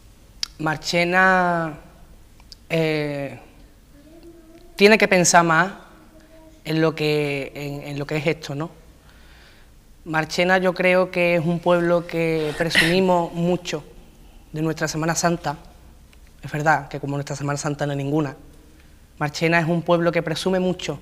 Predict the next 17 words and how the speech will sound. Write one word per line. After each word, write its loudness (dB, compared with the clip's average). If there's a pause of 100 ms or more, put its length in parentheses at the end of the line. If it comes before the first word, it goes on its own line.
(1200)
de 0
su, -6 (320)
de -10
su -4
Arco -4
de -6
la -8
Rosa, -2 (120)
de -8
su -6
Tiro -6
Santa -10
María, -2
de -14
sus -8
monumentos, -2
¿no? -8